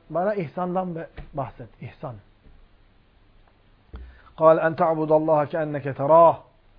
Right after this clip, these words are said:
Görüyormuşçasına Allah'a ibadet etmen. Görüyor gibi hareket etmen. Tavırları bu adam Allah'ı görüyor. Dışarıdan bakan diyor, bu adam Allah'ı görüyor gibi hareket ediyor. O demek bu yani. Böyle yapamıyorsan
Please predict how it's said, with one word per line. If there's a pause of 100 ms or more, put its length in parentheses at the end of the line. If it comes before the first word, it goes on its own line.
(420)
Görüyormuşçasına
Allah'a
ibadet
etmen.
Görüyor
gibi
hareket
etmen.
Tavırları
bu
adam
Allah'ı
görüyor.
Dışarıdan
bakan
diyor,
bu
adam (440)
Allah'ı
görüyor
gibi
hareket
ediyor. (840)
O
demek
bu
yani. (1500)
Böyle
yapamıyorsan